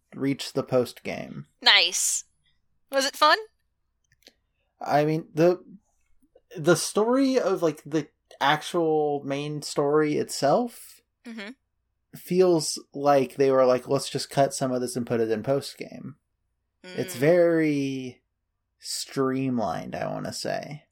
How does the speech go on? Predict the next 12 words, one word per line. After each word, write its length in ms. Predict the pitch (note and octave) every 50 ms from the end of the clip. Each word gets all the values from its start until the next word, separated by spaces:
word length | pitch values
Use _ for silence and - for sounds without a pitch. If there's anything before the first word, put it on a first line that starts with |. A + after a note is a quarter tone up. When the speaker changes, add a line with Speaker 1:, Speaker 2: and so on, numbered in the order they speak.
| _ _ -
Speaker 2:
Gotcha. 360 | F3 D#3 - - - - - _ _ _ _ _ _ _ _ _ _ _ _ _ _ _ _ _ _ _ _ _ _ _ _
Speaker 1:
Which 220 | - E3+ E3+ -
is 520 | A3 G3+ G3 G3+ F3+ D#3+ - - - - _ _ _ _ _ _ - D3
good. 380 | - B3+ A#3+ D#3 B2+ A#2 G#2+
I, 80 | - A#2
I 220 | B2 - - D#3+ G3
wanna 200 | A#3 B3+ B3+ A#3+
say 200 | - A3 G3 F3+
it's 180 | E3 - -
good. 400 | - - - - - - - - - _ _ _ _ _ _ _ _ _ _ _ _ F4
Speaker 2:
Okay. 240 | F4+ - - - C4 - -
Speaker 1:
Um, 400 | D3 D3+ D3+ B2 A#2+ A#2 -